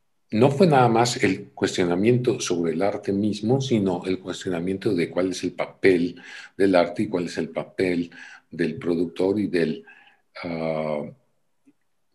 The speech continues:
del espectador, que dejaba de ser pasivo y que tenía que ser mucho más activo.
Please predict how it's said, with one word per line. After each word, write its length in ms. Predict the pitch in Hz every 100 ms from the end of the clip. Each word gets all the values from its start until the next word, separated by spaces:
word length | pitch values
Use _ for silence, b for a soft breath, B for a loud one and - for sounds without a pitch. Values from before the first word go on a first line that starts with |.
| _
del 280 | 92 85 82
espectador, 960 | - - - - 76 92 110 90 -
que 120 | - 80
dejaba 460 | 80 - 90 87
de 120 | 78
ser 400 | - 90 85 - - _ _ _ _ _ _ _
pasivo 680 | - - - 120 107 82 90
y 60 | 87
que 120 | -
tenía 420 | - 78 85 82
que 120 | -
ser 340 | 85 87 82 82
mucho 300 | 90 92 85
más 280 | 85 80 76
activo. 680 | - - 117 113 80 -